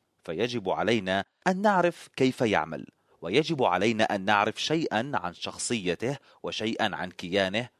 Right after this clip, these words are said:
وشيئاً عن أسلوبه. وحيث إن لدينا كلمة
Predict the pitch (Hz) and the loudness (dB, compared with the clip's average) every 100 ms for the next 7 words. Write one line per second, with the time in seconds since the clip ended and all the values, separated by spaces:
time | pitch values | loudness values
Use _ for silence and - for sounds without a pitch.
0 | _ - 160 220 202 - 170 123 - 98 | _ -2 2 2 0 -2 -4 -4 -6 -6
1 | - - 180 139 85 - _ _ _ _ | -6 -6 -4 -4 -6 -12 _ _ _ _
2 | - 156 - 214 - 151 147 143 - 202 | 0 0 4 2 0 -4 -2 -2 -2 -2
3 | 139 90 87 113 107 85 78 92 101 104 | 0 0 2 0 0 -6 -6 -4 -2 -4